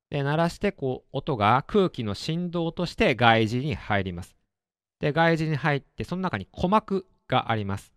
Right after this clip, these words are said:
鼓膜っていうのはよく聞くと思うんですね。で、鼓膜がそれを圧として捉える。で、その鼓膜にはちっちゃな骨と、まあ、ちっちゃな筋肉がつながっておりまして、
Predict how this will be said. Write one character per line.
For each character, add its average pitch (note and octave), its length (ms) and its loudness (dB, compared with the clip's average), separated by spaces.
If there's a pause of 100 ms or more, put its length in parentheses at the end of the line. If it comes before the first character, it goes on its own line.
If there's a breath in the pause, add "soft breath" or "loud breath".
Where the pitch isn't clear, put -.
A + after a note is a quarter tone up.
鼓 F#3+ 120 -6
膜 A#3 200 -2
っ - 20 -18
て - 140 -8
い F#2 40 0
う - 20 -6
の F2 40 -6
は F2+ 60 -4
よ G2+ 100 -4
く - 100 -20
聞 - 140 -20
く - 100 -20
と G2+ 100 -10
思 F2+ 160 -8
う - 20 -10
ん - 40 -14
で - 60 -18
す - 100 -14
ね。 C3+ 120 -6 (460)
で、 E3+ 80 -2
鼓 G3 200 -6
膜 A3 240 -4
が G#3+ 140 4
そ - 100 -4
れ C3 80 0
を C3 200 0 (520)
圧 - 260 0
と A2 100 -2
し - 100 -10
て - 240 -10 (240)
捉 G2+ 260 0
え E2+ 40 -6
る。 - 100 -14 (1200)
で、 F3+ 100 -4
そ G3+ 120 -4
の A3 100 -4
鼓 F#3+ 180 -4
膜 A#3+ 260 -2
に G#3+ 140 -2
は B2+ 240 4 (120)
ち - 140 -12
っ - 40 -20 (300)
ち - 80 4
ゃ B3 60 6
な D3+ 120 4
骨 A#2 260 -4
と、 G#2+ 360 -2 (320)
ま B2+ 60 -8
あ、 - 20 -8
ち - 120 -10
っ - 40 -20 (100)
ち - 80 0
ゃ G3 60 2
な A#2 140 2
筋 F#3+ 180 -2
肉 B2 300 -8
が - 160 -10 (120)
つ - 140 -12
な C#3 140 -2
が C3+ 100 4
っ - 80 -4
て - 240 -6
お A#2+ 80 -4
り A2 100 -4
ま G#2 140 -6
し - 100 -20
て、 G#2 260 -2